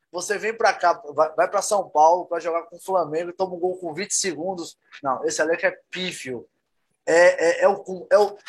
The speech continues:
é o mesmo elenco do Paulista que jogou aquela bola jogando merda nenhuma. Aí você pergunta,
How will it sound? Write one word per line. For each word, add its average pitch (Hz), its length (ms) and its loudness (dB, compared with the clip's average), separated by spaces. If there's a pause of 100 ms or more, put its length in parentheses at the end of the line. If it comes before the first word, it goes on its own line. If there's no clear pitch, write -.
(100)
é 220 60 4
o 214 100 2
mesmo 247 360 6
elenco 214 320 0
do 196 80 -6
Paulista 180 480 0
que 175 80 -20
jogou 180 220 -6
aquela 220 260 4
bola 202 480 8 (400)
jogando 170 360 -2
merda 196 460 8
nenhuma. 165 500 -4 (680)
Aí 165 240 6
você 202 300 2
pergunta, 170 580 2